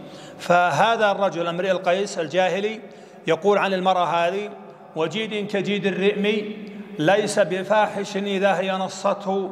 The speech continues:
ولا بمعطل". فقال الله تعالى عن هذه المرأة: "في جيدها حبل من مسد"، يعني حبل من مسد، يعني من ليف مفتول تعذب به في النار. نسأل الله السلامة والعافية لي ولكم.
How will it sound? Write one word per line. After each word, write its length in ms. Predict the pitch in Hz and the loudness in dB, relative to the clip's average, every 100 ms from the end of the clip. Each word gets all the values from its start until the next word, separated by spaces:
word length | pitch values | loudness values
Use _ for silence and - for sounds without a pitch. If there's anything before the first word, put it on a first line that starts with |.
| - - - - - | -10 -14 -16 -14 2
ولا 280 | 175 196 190 | 4 4 2
بمعطل". 720 | 185 180 160 175 185 170 135 123 - - - - | 0 0 -2 0 0 0 -2 -10 -16 -18 -20 -10
فقال 340 | - 190 214 202 | -6 0 2 2
الله 320 | 190 185 175 | 2 0 -2
تعالى 380 | 180 175 190 165 | -2 0 0 0
عن 120 | 175 | -4
هذه 240 | 160 180 | -2 -2
المرأة: 340 | 175 180 185 175 | -2 0 0 0
"في 160 | 180 | -2
جيدها 360 | 165 190 185 180 | -6 -4 0 0
حبل 480 | - 196 196 196 202 | 2 0 0 -2 -4
من 260 | 190 185 | -4 -2
مسد"، 340 | 196 202 226 226 - - - - 170 | -2 -2 -4 -6 -10 -14 -18 -6 -2
يعني 240 | 170 175 | 0 -2
حبل 500 | - 196 185 196 202 | 0 0 2 0 0
من 300 | 190 185 180 | 0 -2 0
مسد، 340 | 214 - 202 | 0 0 -2
يعني 240 | 190 180 180 | 0 -2 -2
من 100 | 175 | -2
ليف 400 | 170 196 196 190 | 0 0 0 0
مفتول 480 | 185 180 - 240 247 | 0 -2 -2 -2 2
تعذب 440 | 196 190 165 151 | 2 2 0 -4
به 160 | 165 170 | -6 -6
في 100 | 175 | -6
النار. 500 | 175 180 175 - - - - - - | 0 2 2 -2 -12 -16 -18 -18 -6
نسأل 280 | 233 - 196 | -2 0 0
الله 280 | 175 185 170 | 2 2 2
السلامة 520 | 165 180 180 175 175 170 | -2 0 0 0 -2 -2
والعافية 520 | 170 160 175 160 165 | 0 2 0 0 -2
لي 140 | 165 | 0
ولكم. 460 | 160 156 147 - | 0 2 0 -4